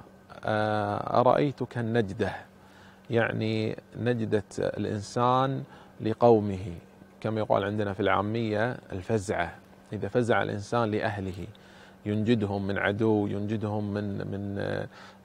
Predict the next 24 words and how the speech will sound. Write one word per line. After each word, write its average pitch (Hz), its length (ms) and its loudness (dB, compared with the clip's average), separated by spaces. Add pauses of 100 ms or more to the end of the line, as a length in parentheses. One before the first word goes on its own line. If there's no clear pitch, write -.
إنسان 98 400 -2
قد - 220 -6
تعدى 104 360 2
عليهم، 107 560 2 (880)
آه، - 120 -4
هل 139 240 2
هذا، 139 560 6 (360)
آه، 98 680 -2
يحسد، 110 460 2 (420)
هذا 107 200 2
الإنسان 104 380 -2
الذي 98 240 -4
فيه 101 240 -4
نجدة 98 420 0 (720)
لأهله 104 520 0
وقومه؟ 110 640 2 (100)
فقال 113 380 4
النبي 104 380 -4
صلى 98 160 -8
الله - 120 -14
عليه 117 120 -4 (220)
وسلم: 127 80 -6 (140)
"لا 123 200 8
عدل، 95 460 2